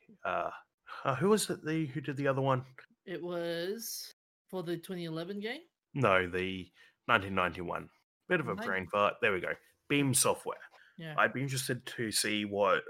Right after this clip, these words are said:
Speaker 1: uh, how, how it compares to Beam's version, because there seems to be a, a lot of situations back then where,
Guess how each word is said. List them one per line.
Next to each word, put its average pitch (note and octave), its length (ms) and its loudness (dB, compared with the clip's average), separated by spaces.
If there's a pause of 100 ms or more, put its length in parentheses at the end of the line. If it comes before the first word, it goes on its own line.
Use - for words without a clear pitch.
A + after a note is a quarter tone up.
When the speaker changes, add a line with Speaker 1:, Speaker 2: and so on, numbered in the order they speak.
Speaker 1:
uh, D2+ 140 -4 (560)
how, G2+ 640 6 (240)
how B2 240 6
it G2+ 80 0
compares F#2 560 2
to F2 440 -8 (460)
Beam's A2 380 0
version, B2 480 0 (440)
because G#2 240 -8
there A#2+ 100 2
seems F#3 280 4
to D#3+ 80 -2
be D#3+ 140 8
a, A2 240 10
a - 20 4
lot A#2+ 180 4
of A#2 100 2
situations F#2+ 920 0
back E2+ 300 -2
then F2 260 -2
where, E2 340 -2